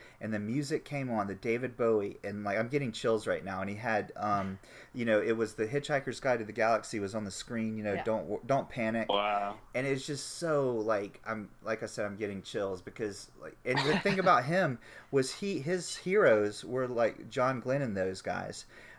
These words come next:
Speaker 1: uh, were interviewed about Elon Musk back before Elon was, you know, doing what he's doing right now. It was kinda early in the space, the space race thing that he's doing. And these guys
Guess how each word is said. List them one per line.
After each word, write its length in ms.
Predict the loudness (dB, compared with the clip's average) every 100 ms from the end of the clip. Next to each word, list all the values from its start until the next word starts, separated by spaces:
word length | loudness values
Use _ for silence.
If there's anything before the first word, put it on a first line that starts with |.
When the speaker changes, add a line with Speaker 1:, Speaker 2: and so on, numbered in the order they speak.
| -2
Speaker 1:
uh, 240 | 4 6 6 2
were 260 | 2 4 4
interviewed 600 | 2 0 0 -2 -4 -6 -14 -20 -20 -6
about 420 | -2 4 4 4 0
Elon 300 | -2 -2 -2
Musk 280 | -4 -4
back 320 | 0 2 2 -4
before 400 | -8 0 2 2
Elon 400 | 2 2 2 0
was, 200 | -6 -8 -16 -10
you 100 | -4
know, 100 | -4
doing 420 | -4 -2 -2 -2
what 60 | -4
he's 120 | -6
doing 180 | -4 -2
right 180 | -2 -2
now. 220 | 0 0
It 40 |
was 100 | -2
kinda 200 | -6 -4 2
early 260 | 4 4
in 80 | 2
the 80 | -4
space, 520 | -4 0 0 -2 -10 -12 -12 -8
the 100 | -8
space 400 | -2 -2 0 0
race 280 | 0 -2 -6
thing 180 | -6 -6
that 60 |
he's 160 | -8 -8
doing. 360 | -4 -4 -4 -8 -16 -20 -20 -8
And 100 | -4
these 180 | -2 -2
guys 460 | 2 4 6 4